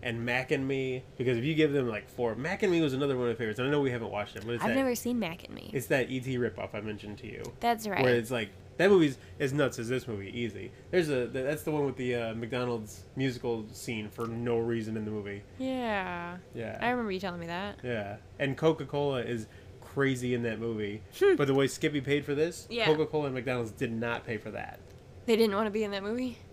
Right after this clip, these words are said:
Speaker 1: Uh, McDonald's later, like, they put it on the trailer where Ronald McDonald comes out, like, "Hey guys, it's me, Ronald McDonald. We got a new movie coming out. It's about me and my friend Mac."
Speaker 2: Huh.
Speaker 1: Yeah.
Speaker 2: Had they not seen the movie?
Speaker 1: I don't know if that they'd seen the movie.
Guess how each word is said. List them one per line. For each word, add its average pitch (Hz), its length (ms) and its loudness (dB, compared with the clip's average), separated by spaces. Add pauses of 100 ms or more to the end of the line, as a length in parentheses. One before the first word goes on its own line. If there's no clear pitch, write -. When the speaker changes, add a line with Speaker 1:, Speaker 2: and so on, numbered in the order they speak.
(100)
Speaker 1:
Uh, 151 200 4
McDonald's 175 420 2
later, 160 280 4
like, 123 200 2
they 131 140 2
put 143 300 -6
it - 20 0
on 147 100 -2
the 131 60 0
trailer 131 400 0
where 110 200 -2
Ronald 113 260 -2
McDonald 113 320 -6
comes 113 100 -6
out, 110 80 -2
like, 110 140 -4
"Hey 254 160 -2
guys, 208 260 -2
it's 202 140 -6
me, 285 100 2
Ronald 208 300 0
McDonald. 208 340 -4
We 131 80 -2
got 202 140 0
a - 20 -2
new 247 80 0
movie 269 300 2
coming 127 260 -4
out. 175 100 -4
It's 202 100 -8
about 202 180 -2
me 285 180 2
and 165 100 0
my 226 140 -2
friend 254 220 -6
Mac." 302 360 -10 (520)
Speaker 2:
Huh. - 160 -10 (400)
Speaker 1:
Yeah. 120 240 -6 (1120)
Speaker 2:
Had - 160 -14
they 214 80 -8
not 254 200 -10
seen 294 200 -10
the 302 60 -8
movie? 330 320 -10 (520)
Speaker 1:
I 120 160 -8
don't 113 240 -2
know 110 160 -4
if 104 80 -8
that 107 140 -10
they'd 104 180 -8
seen 101 160 -10
the 98 60 -12
movie. 104 400 -12